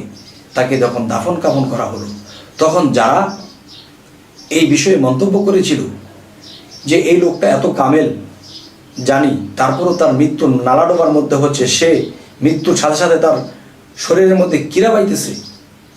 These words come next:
এর কি বিষয়? একটু শুনুন। সেই কথাটি হলো যে একজন এই কথা ভাবতে ভাবতে যখন ঘুমিয়ে পড়লেন, তখন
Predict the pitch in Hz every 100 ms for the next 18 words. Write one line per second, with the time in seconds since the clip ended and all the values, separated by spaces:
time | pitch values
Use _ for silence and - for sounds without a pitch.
0 | - - - 214 196 175 117 - - -
1 | - - - - - - - 208 208 -
2 | - - - - - - - - - -
3 | - - - - - - - - - 180
4 | 170 156 156 147 123 - - - - -
5 | - - - - - - - - - -
6 | - - - 135 156 135 - - - -
7 | - - - - - - - - - -
8 | - - - 127 165 147 135 - - -
9 | - - - - - - - - - -
10 | 156 180 185 180 - - 196 180 - 143
11 | 135 - 127 - - 107 147 185 123 101
12 | 101 - - - - - - - - -
13 | - - - - 139 - 170 131